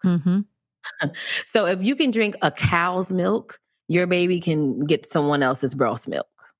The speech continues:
Speaker 2: especially if it's a healthy
Speaker 1: Sure,
Speaker 2: individual.
Speaker 1: sure, sure. I actually can see that. And, and, and if I had to, if I had to choose between, uh, somebody else's breast milk and cow's milk or formula,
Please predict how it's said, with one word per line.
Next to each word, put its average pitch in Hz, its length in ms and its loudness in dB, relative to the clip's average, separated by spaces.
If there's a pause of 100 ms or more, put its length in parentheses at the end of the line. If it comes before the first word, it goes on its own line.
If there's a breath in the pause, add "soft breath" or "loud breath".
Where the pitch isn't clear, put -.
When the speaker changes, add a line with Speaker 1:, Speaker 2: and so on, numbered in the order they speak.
(180)
Speaker 2:
especially 190 340 2
if 151 100 0
it's 160 140 -2
a 143 80 2
healthy 139 720 0 (100)
Speaker 1:
Sure, - 220 2
Speaker 2:
individual. 127 480 0
Speaker 1:
sure, 190 240 2
sure. 214 200 0
I 440 180 2
actually 214 260 0
can 170 180 0
see 190 200 0
that. 160 200 0
And, 202 180 0
and, 220 140 2
and 220 120 2
if 226 120 -2
I 302 100 4
had 277 220 0
to, 202 300 0
if 190 140 -4
I 247 60 4
had 254 160 0
to 196 60 -2
choose 214 340 0
between, 185 640 -2
uh, 170 220 2
somebody 185 420 2
else's 185 320 0
breast 165 320 0
milk 165 320 0 (100)
and 156 240 -2
cow's 185 380 2
milk 175 140 -2
or 156 100 2
formula, 151 560 0